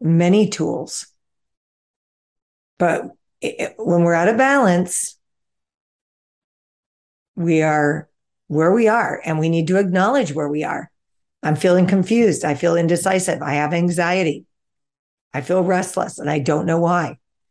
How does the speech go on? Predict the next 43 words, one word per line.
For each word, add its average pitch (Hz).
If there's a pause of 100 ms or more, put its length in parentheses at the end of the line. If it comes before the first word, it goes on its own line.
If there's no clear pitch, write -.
(340)
I 139
don't 170
have 160
anywhere 175
to 175
be, 226 (240)
yet 165
I 165
feel 180
like 175
there's 165
somewhere 165
I 151
need 151
to 147
be. 147 (480)
This 151
is -
exciting. 160 (420)
This 165
is -
not 190
a -
bad -
thing. -
This 165
is 160
a 180
very 165
good 151
thing. 170
This 151
is 165
the 160
inner 175
being 151 (540)
s-, - (160)
indicating 170
there 151
is 147
more 147
for -
you. 151